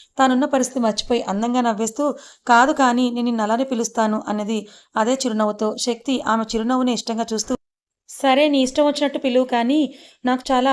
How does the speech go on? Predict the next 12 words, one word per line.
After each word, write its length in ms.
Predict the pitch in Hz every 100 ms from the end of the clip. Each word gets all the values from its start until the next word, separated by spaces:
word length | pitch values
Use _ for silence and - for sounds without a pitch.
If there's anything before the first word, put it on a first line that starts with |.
| 233
ఆకలిగా 420 | 233 285 294 285
ఉంది, 280 | 240 220 220
నువ్వేమో 440 | 254 240 247 254 277
అనవసరంగా 460 | 240 247 254 277 277
టైమ్ 240 | 240 233
వేస్ట్ 200 | 233 -
చేస్తున్నావు" 420 | 233 220 226 226
అనడంతో 380 | 214 208 202 247 226 - - - -
అతుల్యకి 420 | 233 311 311 294
ఎందుకో 240 | 233 254 269
బాధగా 380 | 220 208 226 247
అనిపించింది. 500 | 220 233 202 226